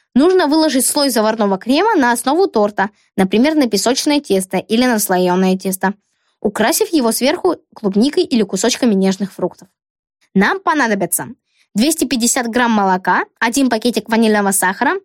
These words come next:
три желтка, две столовых ложки без горки кукурузного крахмала,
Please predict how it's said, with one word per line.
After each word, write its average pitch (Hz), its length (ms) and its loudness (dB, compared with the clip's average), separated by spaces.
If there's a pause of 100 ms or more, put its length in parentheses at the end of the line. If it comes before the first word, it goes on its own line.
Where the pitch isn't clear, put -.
(300)
три 294 180 2
желтка, 214 540 0 (300)
две 240 200 2
столовых 262 480 0
ложки 214 440 0
без 202 200 -2
горки 190 380 0
кукурузного 233 600 0
крахмала, 185 540 -2